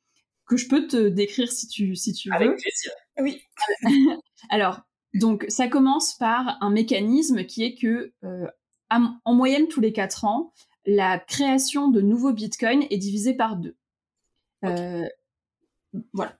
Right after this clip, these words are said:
Speaker 1: Jusqu'à ce que tous les bitcoins soient émis. Et comme, euh, la création de bitcoin est divisée par deux, tout d'un coup, mécaniquement, eh ben, il y a moins d'offres sur le marché des bitcoins et il y a plus de demandes. Ça va faire augmenter les prix.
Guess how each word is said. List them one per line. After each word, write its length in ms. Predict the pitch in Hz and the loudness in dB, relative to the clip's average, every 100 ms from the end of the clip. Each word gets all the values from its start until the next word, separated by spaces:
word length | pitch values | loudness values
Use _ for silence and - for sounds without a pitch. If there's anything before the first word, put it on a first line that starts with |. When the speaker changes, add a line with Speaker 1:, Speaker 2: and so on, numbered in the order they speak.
| 208 | -6
Speaker 1:
Jusqu'à 420 | 220 262 - 294 | 0 0 2 -2
ce 100 | 311 | 0
que 60 | 240 | -2
tous 180 | - | 0
les 120 | 277 208 | 2 2
bitcoins 400 | 214 262 240 247 | 0 -2 -2 -2
soient 180 | 214 | -4
émis. 260 | 202 180 - _ - - - | -4 -6 -8 _ -16 -14 -2
Et 120 | 226 | -2
comme, 240 | 226 392 415 - | 0 0 0 -2
euh, 320 | 226 208 208 | -2 0 0
la 160 | 208 220 | 0 -2
création 340 | - 254 294 | 0 0 2
de 60 | 302 | 2
bitcoin 240 | 247 311 | 2 0
est 80 | 262 | 0
divisée 300 | 196 202 202 | 0 0 0
par 180 | 202 233 | 0 2
deux, 180 | 339 - | 0 -2
tout 160 | 381 | -2
d'un 180 | 330 294 | 2 2
coup, 220 | 269 349 | 2 2
mécaniquement, 800 | 254 302 - 262 220 247 - - _ | 4 4 2 0 0 0 -2 -6 _
eh 80 | 220 | -2
ben, 200 | 208 233 - _ | 0 -2 -4 _
il 80 | 202 | -2
y 60 | 220 | 2
a 60 | |
moins 320 | 220 269 330 294 | 4 4 6 4
d'offres 460 | 240 233 - - _ | 2 -2 -8 -16 _
sur 200 | - 220 | -4 -2
le 100 | 190 | 0
marché 300 | 190 - 220 | -2 0 -2
des 120 | 185 | -2
bitcoins 400 | 175 180 240 320 | -6 -4 -2 -2
et 300 | - _ - | -4 _ 2
il 40 | 247 | 2
y 80 | |
a 40 | 240 | 2
plus 200 | 285 254 | 2 2
de 80 | 247 | 4
demandes. 420 | 214 175 156 - _ _ _ - | 2 0 -2 -6 _ _ _ -6
Ça 160 | - 214 | 0 2
va 100 | 302 | 2
faire 240 | 302 339 | -2 0
augmenter 400 | 254 254 254 269 | 2 4 4 2
les 140 | 254 233 | 0 -2
prix. 260 | - - | -8 -16